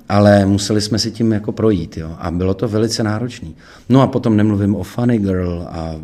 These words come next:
Hledá se muž, značka bohatý a spoustu docela náročných jako kusů. Podle těchhletěch vzorů já jsem potom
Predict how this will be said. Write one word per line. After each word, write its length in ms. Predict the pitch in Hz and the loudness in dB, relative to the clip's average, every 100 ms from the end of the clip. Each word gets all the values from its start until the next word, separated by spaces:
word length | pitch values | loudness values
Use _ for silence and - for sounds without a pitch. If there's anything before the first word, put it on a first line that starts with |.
| 80 85 | -12 -10
Hledá 300 | 85 95 95 | -8 -6 -6
se 140 | 90 95 | -6 -6
muž, 200 | 92 85 | -6 -4
značka 340 | 92 - 92 | -8 -8 -8
bohatý 540 | 92 90 95 - 90 | -6 -6 -8 -8 -10
a 80 | 85 - - - - | -10 -14 -20 -20 -20
spoustu 680 | - 110 - - 110 110 110 | -4 -2 -2 0 0 0 -6
docela 380 | 95 95 110 110 | -6 -4 -2 0
náročných 680 | 104 95 98 98 104 101 104 | 2 2 0 -2 -4 -4 -4
jako 180 | 101 | -10
kusů. 500 | 101 107 - - 98 101 - - _ | -10 -8 -6 -4 -4 -4 -14 -20 _
Podle 280 | 110 107 117 | 4 6 4
těchhletěch 540 | 117 101 110 123 95 | 4 2 2 2 -2
vzorů 340 | 98 101 101 | 0 2 4
já 160 | 101 87 | 4 2
jsem 180 | - 90 | -2 -6
potom 440 | 82 98 87 82 | -6 -4 -4 -4